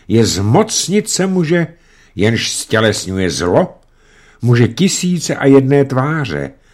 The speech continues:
démona v azbestových podvlékačkách, jehož jméno je Lojza Kápo. Veliký Frank seskočil náhle hbitě z žudra boudy, setřásl nevrle několik poupat a čumbrků,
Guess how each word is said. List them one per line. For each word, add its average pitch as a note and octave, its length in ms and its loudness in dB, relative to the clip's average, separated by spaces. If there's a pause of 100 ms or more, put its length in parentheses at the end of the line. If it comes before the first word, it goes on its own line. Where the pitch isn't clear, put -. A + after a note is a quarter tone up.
(240)
démona C3 720 0
v - 120 -14
azbestových A2+ 720 -2
podvlékačkách, A2+ 1200 -6 (260)
jehož F2+ 360 -4
jméno E3 460 -2
je C3+ 400 0 (500)
Lojza E2 840 0 (180)
Kápo. A#1 600 -8 (240)
Veliký F2+ 460 -4
Frank F#2 720 -6
seskočil F#2+ 640 -6
náhle F2 320 -4
hbitě E2 480 -4
z D2 60 -6
žudra D2 520 -6
boudy, D#2 560 -6 (220)
setřásl D2+ 800 -4
nevrle D2+ 420 -6
několik D#2+ 420 -8
poupat F2+ 480 -2
a D#2 60 -4
čumbrků, A#2 920 -2